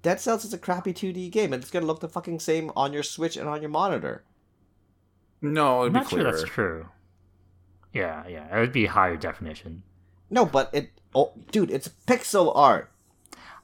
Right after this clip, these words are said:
Speaker 3: I think, I think, uh, Dead Cells is, uh, I think
Speaker 1: It's
Speaker 3: the Switch
Speaker 1: pixel
Speaker 3: actually
Speaker 1: art.
Speaker 3: works fine. I think the Steam Deck couldn't run it <laughs> right.
Speaker 1: It's 'cause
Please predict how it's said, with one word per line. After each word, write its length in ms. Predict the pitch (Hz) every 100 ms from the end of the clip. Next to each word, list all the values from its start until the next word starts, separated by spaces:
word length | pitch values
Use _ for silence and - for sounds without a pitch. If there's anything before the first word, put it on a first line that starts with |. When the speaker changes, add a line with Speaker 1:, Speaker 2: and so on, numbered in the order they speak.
| -
Speaker 3:
I 100 | 131
think, 380 | - 262 - - _
I 160 | 110 110
think, 680 | - - 190 226 226 - _ _ _
uh, 560 | 107 95 92 90 95 180 - _ -
Dead 220 | 110 107
Cells 400 | 117 101 98 -
is, 320 | 107 90 92 - -
uh, 220 | 208 208 - _ _ -
I 40 |
think 160 | 269 277
Speaker 1:
It's 140 | 185
Speaker 3:
the 40 | -
Switch 260 | - 330
Speaker 1:
pixel 160 | 107 110
Speaker 3:
actually 180 | 156 -
Speaker 1:
art. 220 | 135 90
Speaker 3:
works 240 | 104 92 -
fine. 300 | 95 85 87 - - - -
I 140 | 110
think 380 | - 190 175 -
the 80 | 117
Steam 340 | - - 92
Deck 240 | 87 85 -
couldn't 300 | - 87 80
run 180 | 80 78
it 80 | - - 95
<laughs> 220 | 90 -
right. 360 | 139 104 82 85 - - - - 285 - - - - _ _ _ _
Speaker 1:
It's 80 | -
'cause 140 | -